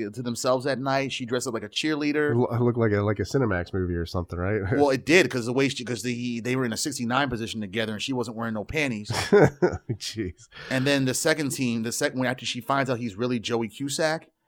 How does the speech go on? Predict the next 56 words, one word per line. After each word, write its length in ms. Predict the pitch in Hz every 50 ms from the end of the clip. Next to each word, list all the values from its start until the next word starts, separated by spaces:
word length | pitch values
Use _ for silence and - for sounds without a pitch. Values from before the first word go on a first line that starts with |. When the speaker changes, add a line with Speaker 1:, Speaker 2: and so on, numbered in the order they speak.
| _ _ _ _ _ _ _ -
Speaker 1:
and 120 | 117 110
she's 180 | - 185 185 -
turned 260 | - 220 196 170 151
on 160 | 156 170 151
by 180 | 113 110 107 107
that. 180 | 107 104 98
The, 220 | 101 107 95 95 107
all 220 | 101 131 143 143
them 160 | 139 135 131
girls 260 | 107 127 127 123 120 123
want 200 | 123 113 98 -
bad 260 | 117 117 120 123 117
boys 260 | 131 131 131 123 -
thing. 280 | - 139 139 151 156 135
She 140 | 131 - 117
slaps 460 | - - - - 113 151 160 - -
him. 220 | 185 175 175 175 - _ _ _ _ _ - - -
He 120 | - 131 -
chokes 340 | 123 110 156 160 180 90
Speaker 2:
Yeah. 60 | 175 165
Speaker 1:
her. 120 | 160 - - - -
He 140 | - 110 107
Speaker 2:
Like, 100 | 104 101
Speaker 1:
tries 200 | 135 135 151 214
Speaker 2:
sorry. 100 | 202 -
Speaker 1:
to 60 | -
pull 120 | 208 190 185
away, 280 | 175 165 170 170 190 185
but 100 | 131 123
she's 60 | -
like, 80 | 120
"Fuck 300 | - - - 135 - -
that! 220 | - 95 92 - -
Come 120 | - 165 143
back 240 | 127 123 113 -
here. 100 | - 107 123
Speaker 2:
Mm. 100 | 120 110
Speaker 1:
Fuck 160 | 175 160 -
me 100 | 156 147
on 80 | 135 127
the 80 | 123 113
stairway 400 | - - 135 123 120 117 117 120
hard." 400 | - - 127 131 107 82 - - _ - 107 113 - - -
Speaker 2:
<laughs> 40 | 156 127 123 - - - - -
Speaker 1:
And 100 | - 123
afterwards, 340 | 135 135 143 123 120 113 -
she's 140 | 135 113
ashamed 360 | 110 104 - - 127 120 113 104
of 60 | 95
what 120 | 110 101
she 140 | - - 104
did. 340 | 85 104 101 101 95 90 - _ _ _ _ _ _ _ _ _ - - - _ -
Speaker 2:
She 180 | - - 175
was 200 | 220 277 254 147 139
in, 160 | 135 117 107
uh, 420 | 107 95 90 87 85 80 78 82